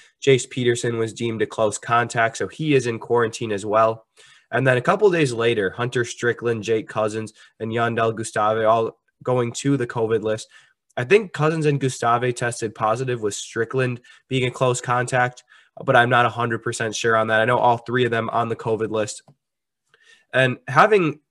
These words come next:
those couple guys all sent to the list, the covid list, definitely doesn't bode well for the Brewers right now. And I, of course, I think they will be able to get through this stretch without a few of their, their players,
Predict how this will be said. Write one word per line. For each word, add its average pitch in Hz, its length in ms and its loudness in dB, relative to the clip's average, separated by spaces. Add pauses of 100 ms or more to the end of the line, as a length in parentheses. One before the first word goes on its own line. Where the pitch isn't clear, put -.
(260)
those 143 380 4 (140)
couple 139 260 2
guys 123 260 8
all 120 140 0
sent 120 240 -2
to 127 80 -4
the 107 100 -4
list, 110 360 -2 (260)
the 123 80 -6
covid 120 320 2
list, 113 320 0 (400)
definitely 180 400 6
doesn't 135 380 4
bode 123 240 4
well 113 180 6
for 123 160 -4
the 113 100 -4
Brewers 113 520 -4 (280)
right 131 220 6
now. 101 300 2
And 110 140 -6
I, 135 120 4
of 143 180 -2
course, 180 240 2
I 147 80 2
think 143 300 0
they 135 120 4
will 127 220 4
be 120 200 0
able 110 260 2 (100)
to 110 240 -4 (240)
get 120 180 -2
through 123 140 0
this 113 220 0
stretch 107 320 0
without 113 240 4
a 107 40 -2
few 117 220 -2
of 110 80 2
their, 104 240 2
their 110 200 -2
players, 120 500 0